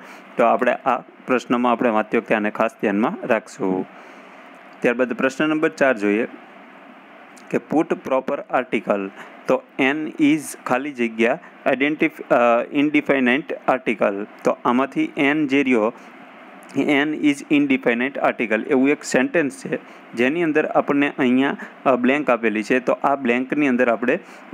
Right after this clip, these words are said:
અ, જવાબ મૂકવાનો છે. તો આ બ્લેન્કની અંદર જવાબ કયો આવશે? તો તેમાં જવાબ આવશે એન.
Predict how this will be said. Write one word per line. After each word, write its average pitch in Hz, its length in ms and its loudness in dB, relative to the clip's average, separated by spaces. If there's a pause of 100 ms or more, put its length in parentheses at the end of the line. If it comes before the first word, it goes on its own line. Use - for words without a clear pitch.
(120)
અ, 123 40 4
જવાબ 123 360 2
મૂકવાનો 117 360 0
છે. 127 140 -2
તો 143 180 -2
આ 147 120 2
બ્લેન્કની 135 420 0
અંદર 131 160 2
જવાબ 117 360 0
કયો 135 260 2
આવશે? 110 240 -2
તો 190 140 -4
તેમાં 127 280 0
જવાબ 107 160 2
આવશે 104 260 0 (200)
એન. 95 420 -2